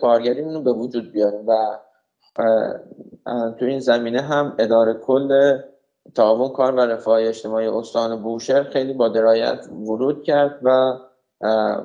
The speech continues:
وارد منطقه شدن. این قضیه رو با نهادهای امنیتی بستن، صحبت کردن و ایجاد تشکل و حق قانونی ما دونستن و کمک خیلی زیادی کردن که ما اینجا یه تشکل کارگری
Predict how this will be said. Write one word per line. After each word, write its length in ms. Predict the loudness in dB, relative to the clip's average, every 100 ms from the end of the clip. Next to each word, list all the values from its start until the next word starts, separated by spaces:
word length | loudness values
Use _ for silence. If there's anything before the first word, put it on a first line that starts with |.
| -2
وارد 260 | 2 2 0
منطقه 580 | -4 -4 -4 -2 -4
شدن. 540 | -2 -2 0 -2 -2 -6
این 180 | -8 -10 -2
قضیه 360 | -2 0 2 2
رو 100 | 2
با 160 | 0
نهادهای 540 | 0 0 -2 0 -2 -2
امنیتی 800 | -2 -6 -10 -16 -18 -20 -20 -20 -2
بستن، 460 | 0 0 -2 -4 -4 -2
صحبت 420 | -2 2 2 0 0
کردن 320 | 0 2 -4
و 300 | -2 -2 -2 -8 _ _ _ _
ایجاد 540 | -6 2 4 4 0
تشکل 580 | -4 -2 -4 -2 2 2
و 40 |
حق 440 | 0 -4 -6 -12 0
قانونی 520 | 0 2 -4 -6 -6
ما 240 | -2 -2
دونستن 680 | -2 -4 -4 -6 -6 -4 -6 -10 _ _ -2
و 100 | -2 0
کمک 320 | -2 -2 -2
خیلی 420 | -6 -4 -2 -4
زیادی 440 | -6 0 0 0 -4
کردن 500 | -4 -4 -4 -8 -8
که 80 | -8
ما 160 | -4 -4
اینجا 240 | -4 -6
یه 200 | -4 -4
تشکل 640 | -4 -4 -8 -6 -4 -4
کارگری 800 | -2 0 0 0 -2 -2 -4 -6